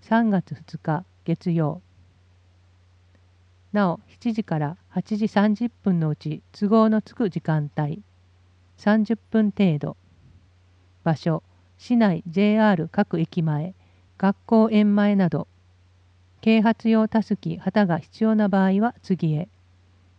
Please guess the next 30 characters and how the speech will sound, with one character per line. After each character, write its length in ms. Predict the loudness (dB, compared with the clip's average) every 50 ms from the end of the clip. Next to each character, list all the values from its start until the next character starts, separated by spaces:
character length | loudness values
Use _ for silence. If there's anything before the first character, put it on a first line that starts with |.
| _ _ _ -10
お 80 | -10 -4
問 220 | 0 2 2 2
い 40 | 2
合 80 | 2 2
わ 140 | 0 -2
せ、 260 | -2 -4 -6 -6 -6 -8 _ _ _ _
市 280 | -6 -4 -2 -2 -2 _ _
子 120 | -4 -4
育 300 | -2 0 0 0 0 0
て 120 | 0 -2 -4
支 180 | -4 -2 -2
援 180 | 0 0 0 -2
課、 280 | -4 -2 -2 -2 -2 -6 _ _ _ _ _ _ _ _ -8
電 280 | -4 -2 0 0 0 0
話、 240 | 0 -2 -2 -4 -8 _ _ _ _ _ _ _ _ _ _ _ _ _ _ _ _ _ _ _ _ _ _ -4
五 240 | 0 2 2 2 0
三 360 | 0 2 2 2 2 0 -2
の 200 | -4 -6 -6 -8 -14 _ _ -4
五 280 | 0 2 2 2 2 0
一 200 | -2 _ -6 -6
三 320 | -2 -2 0 0 0 -4
一、 340 | -6 -8 _ -12 -14 -14 -14 _ _ _ _ _ _ _ _ _ _ _ _ _ _ _ _ _
フ 60 | -2 -2
ァ 40 |
ッ 20 | -2 _ -4
ク 80 | -8 -8
ス、 240 | -8 -8 -16 -16 _ _ _ _ _ _ _ _
五 240 | -2 0 2 2 0
三 340 | 0 0 2 2 2 2 0
の 220 | -2 -6 -8 -10